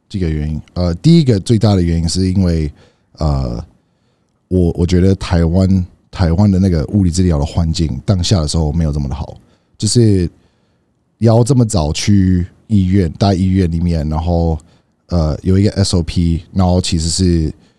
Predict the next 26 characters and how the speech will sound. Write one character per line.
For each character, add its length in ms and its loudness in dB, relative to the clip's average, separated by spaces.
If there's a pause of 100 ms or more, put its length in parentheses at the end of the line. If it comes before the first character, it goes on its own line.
(1000)
你， 360 0
你， 380 -2 (1600)
就 80 -4
是 60 2
很 300 0
乱， 240 2 (420)
很 220 -2
乱。 280 2 (240)
有 160 2
时 60 4
候 100 4
你 100 4
做 120 2
的 80 2
事 140 -4
情 180 -2
就 100 -2
是 120 -2
基 180 2
本 160 0
上 140 2
是 300 2 (580)
按 200 2
照 200 2
规 280 2
则 320 -4